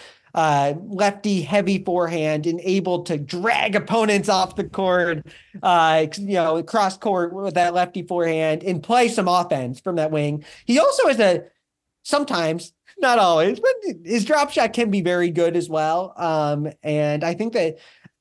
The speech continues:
I actually was noticing this when I was watching him today. I would like to see him employ some more backhand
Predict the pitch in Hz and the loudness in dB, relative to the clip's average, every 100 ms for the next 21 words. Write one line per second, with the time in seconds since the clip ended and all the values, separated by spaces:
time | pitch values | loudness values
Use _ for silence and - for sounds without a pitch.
0 | _ _ _ _ _ _ 240 381 466 440 | _ _ _ _ _ _ 2 2 2 -2
1 | 226 165 165 190 196 180 160 151 160 147 | -2 0 0 0 -4 -4 -6 -6 -4 -4
2 | 139 156 151 156 131 143 147 147 135 117 | -2 -2 -2 -6 -6 -6 -4 -2 0 -4
3 | 113 _ _ _ 196 190 220 349 320 208 | -6 _ _ _ -2 0 0 0 2 0
4 | 208 202 208 190 180 165 151 180 170 165 | 0 -6 -2 -2 -2 -2 -4 -2 -2 -2
5 | 160 151 151 139 143 160 139 | -4 -2 -2 -2 -2 -4 -6